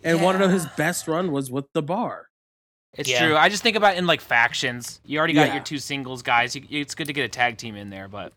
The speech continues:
Speaker 1: Yeah, it's like you got one
Speaker 2: maybe,
Speaker 1: for
Speaker 2: maybe,
Speaker 1: each
Speaker 2: or
Speaker 1: belt.
Speaker 2: maybe him and, him and Bryan could be the tag team of the group. That would be fucking great.
Speaker 1: And we don't know how he's gonna be utilized at the Ring of Honor or even, like, what Ring of Honor is doing. Like,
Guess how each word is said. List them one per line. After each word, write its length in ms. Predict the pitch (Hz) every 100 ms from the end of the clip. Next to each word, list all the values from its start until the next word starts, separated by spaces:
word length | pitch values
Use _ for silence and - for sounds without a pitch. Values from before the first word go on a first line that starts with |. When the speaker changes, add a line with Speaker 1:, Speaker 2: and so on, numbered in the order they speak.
| _
Speaker 1:
Yeah, 160 | 160 147
it's 140 | 139
like 80 | 143
you 80 | 156
got 180 | 160
one 140 | 147 151
Speaker 2:
maybe, 100 | -
Speaker 1:
for 80 | 151
Speaker 2:
maybe, 200 | 147 294
Speaker 1:
each 40 |
Speaker 2:
or 40 | 233
Speaker 1:
belt. 60 |
Speaker 2:
maybe 220 | - 294 233
him 180 | 202
and, 180 | 240 196
him 300 | - 156 202
and 80 | 240
Bryan 400 | 147 135 247 247
could 100 | 143
be 100 | 139
the 120 | 123
tag 320 | 113 123 117
team 320 | - 113 95 95 -
of 140 | 120
the 60 | 117
group. 320 | 120 107 104 101
That 140 | 151
would 80 | 202
be 120 | 107
fucking 380 | - 127 101 85
great. 360 | 92 143 151 _ _ _ _ _ _ _ _ _ -
Speaker 1:
And 120 | 147
we 100 | 175
don't 120 | 208
know 120 | 185 175
how 120 | 175
he's 120 | 175
gonna 160 | 170 170
be 80 | 175
utilized 380 | 160 156 151
at 80 | 147
the 60 | 143
Ring 180 | 147 143
of 80 |
Honor 260 | 131 131 139
or 120 | 139
even, 240 | 147 170 147
like, 180 | 143 -
what 160 | 143
Ring 160 | 143 139
of 80 | 131
Honor 220 | 135 127
is 100 | 123
doing. 380 | 123 127 131 127
Like, 160 | 123